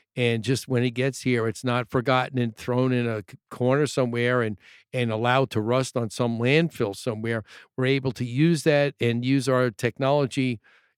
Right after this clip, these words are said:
And, uh, again, it's, it, and it's something that's not going in a landfill. And I think that's so important. And then you're able to, like you had said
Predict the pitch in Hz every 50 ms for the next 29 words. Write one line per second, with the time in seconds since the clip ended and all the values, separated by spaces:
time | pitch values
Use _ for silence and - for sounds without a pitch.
0 | _ _ _ - 120 110 113 113 113 113 110 110 117 117 113 113 113 113 110 107
1 | 104 101 _ _ _ _ _ _ _ _ _ _ _ - - - - - - _
2 | - 143 139 120 131 143 139 120 104 113 101 - - - - - 120 117 120 -
3 | - 113 110 117 117 120 _ - 120 - - - - - 147 135 - 160 151 127
4 | 117 107 98 - - 127 131 123 127 131 131 - _ - 131 127 131 131 123 120
5 | 113 113 120 120 113 117 117 123 127 127 123 117 - - 104 101 - - - _
6 | - - - - - _ _ - 117 110 107 104 - 127 120 110 113 127 117 107
7 | - - - 131 120 117 117 113 104 - - 120 123 120 107 101 117 113 110 110
8 | 110 107 113 117 120 127 127 156 175 160 139 - 135 127 104 - - - - -
9 | - - 120 113 120 135 127 110 - - 139 123 110